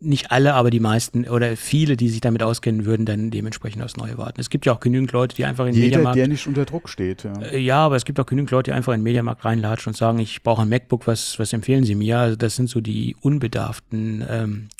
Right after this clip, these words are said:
Speaker 1: Kunden,
Speaker 2: Oh, nehmen Sie
Speaker 1: Anwender.
Speaker 2: das MacBook hier von Lenovo bitte mit. Ja.
Speaker 1: Ja, genau, genau. Das, das, das Schwarze mit dem, mit dem roten Punkt in, in, in der Tastatur, das gefällt mir recht
Speaker 2: Ja, da
Speaker 1: gut.
Speaker 2: können Sie
Speaker 1: Mhm.
Speaker 2: auch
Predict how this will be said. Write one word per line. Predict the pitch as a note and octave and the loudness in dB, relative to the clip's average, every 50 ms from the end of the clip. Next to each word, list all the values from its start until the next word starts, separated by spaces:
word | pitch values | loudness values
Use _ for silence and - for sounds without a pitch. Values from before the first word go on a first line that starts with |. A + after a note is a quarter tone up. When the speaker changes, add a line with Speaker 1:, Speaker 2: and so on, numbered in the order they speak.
| - | -8
Speaker 1:
Kunden, | - - D3 C#3 C3+ A#2+ A#2+ | 0 0 2 2 2 2 2
Speaker 2:
Oh, | C3+ | 2
nehmen | C#4 A2+ | 4 4
Sie | B2 C#3 | 2 4
Speaker 1:
Anwender. | B2 A#2+ A#2+ C3+ | 4 2 2 2
Speaker 2:
das | B2+ B2 | 2 0
MacBook | C3+ D#3 - - - D3+ - | -2 -4 -8 -6 -10 -10 -6
hier | - D#3 D3 | -4 -6 -4
von | - D3+ C#3+ | -4 -4 -4
Lenovo | C3+ C3 B2+ C3+ D3+ D3 C3+ A2 | -2 -2 -4 -4 -8 -8 -10 -12
bitte | G2 - G2 - G#2 | -12 -14 -16 -12 -12
mit. | F#2+ G2 G2 _ _ _ - G#2 | -12 -12 -12 _ _ _ -10 -2
Ja. | A#2+ C3+ | 2 4
Speaker 1:
Ja, | C3+ C3+ | 4 6
genau, | C3 B2+ A2+ G#2+ G#2 G2 | 4 4 4 2 0 -2
genau. | G2 G#2 F#2+ F#2+ G2+ G#2+ - - _ _ - - | -4 -6 -6 -6 -8 -12 -14 -18 _ _ -18 -12
Das, | - G#2+ - | -10 -10 -8
das, | - A2+ G#2+ - - - | -6 -6 -6 -6 -6 -4
das | - A2+ - | -4 -4 -2
Schwarze | - A#2+ A#2+ C3 C3 - B2 | 2 2 2 2 4 2 0
mit | A#2 G#2+ - | 0 0 0
dem, | A2 A2+ A2+ B2 C3 A#2 | 0 0 0 -2 -2 -4
mit | A#2 A2+ - - | -4 -4 -2 0
dem | A#2 A#2 A2 A2 A2+ | 0 2 2 0 -2
roten | B2+ A#2+ A#2 G#2+ A#2+ B2+ C#3 - C3 | -2 -2 0 2 2 2 4 2 2
Punkt | - C#3 D3 D3+ C#3 | 2 4 2 2 2
in, | C#3+ B2 B2 | 0 0 0
in, | - - A#2+ B2+ | 0 0 -2 -2
in | - - | 0 -2
der | A#2+ G#2+ | -2 -2
Tastatur, | - A2+ - - G#2 - - A#2 | -2 -4 -4 -4 -8 -4 -4 -2
das | A2 A#2+ - - | -2 -2 -2 -2
gefällt | C3 - B2+ C3 B2 C3+ | -2 0 0 0 0 2
mir | A#2+ | 0
recht | A#2+ B2 D3+ | 0 0 2
Speaker 2:
Ja, | D3+ | 0
da | C3 | 0
Speaker 1:
gut. | A#2 A2+ | 0 0
Speaker 2:
können | - B2 A#2+ C3 | 0 -2 -2 -2
Sie | B2 C3 | -2 -2
Speaker 1:
Mhm. | C3 | 0
Speaker 2:
auch | B2+ B2 | 0 -2